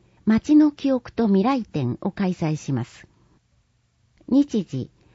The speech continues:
九月二十三日火曜祝日から二十五日木曜、九時から二十時。場所、森下文化センタ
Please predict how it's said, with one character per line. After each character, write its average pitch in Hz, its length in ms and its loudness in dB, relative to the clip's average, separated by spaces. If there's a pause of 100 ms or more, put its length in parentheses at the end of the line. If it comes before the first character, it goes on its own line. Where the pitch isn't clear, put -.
九 320 140 -2
月 285 260 -4
二 220 220 0
十 170 180 -2
三 175 320 -2
日 127 460 -6
火 208 100 -6
曜 240 300 -4
祝 - 260 -6
日 185 260 -10
か 180 140 -8
ら 165 200 -10 (220)
二 294 200 6
十 214 240 -2
五 185 160 -2
日 165 280 -2
木 139 320 -4
曜、 202 280 -6 (400)
九 320 100 -2
時 302 160 -2
か 185 140 -2
ら 139 100 0
二 139 220 0
十 190 260 -4
時。 - 220 -14 (880)
場 196 160 -2
所、 214 300 -8 (260)
森 226 300 2
下 190 240 -4
文 208 180 -2
化 233 140 -4
セ 226 180 -4
ン 175 80 -2
タ 135 400 -8